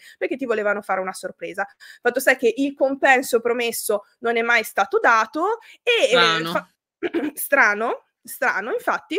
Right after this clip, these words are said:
Speaker 1: attualmente, ehm, donna, donna Pamela e Eliana sono indagate per sostituzione di persona.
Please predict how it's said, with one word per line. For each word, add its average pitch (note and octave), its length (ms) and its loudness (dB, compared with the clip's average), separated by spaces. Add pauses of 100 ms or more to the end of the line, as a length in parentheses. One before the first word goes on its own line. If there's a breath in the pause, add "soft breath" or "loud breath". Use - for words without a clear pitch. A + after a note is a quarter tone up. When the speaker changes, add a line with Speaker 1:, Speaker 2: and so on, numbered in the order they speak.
Speaker 1:
attualmente, E4 1080 0 (800)
ehm, G#3+ 600 -4 (380 loud breath)
donna, A3+ 680 2
donna C4 260 0
Pamela B3 460 -2
e D#4+ 140 2
Eliana C4+ 300 2
sono A3+ 200 -6
indagate A3+ 420 -2
per C#4 120 -4
sostituzione B3 580 -10
di A#3+ 100 -10
persona. F#3 680 -4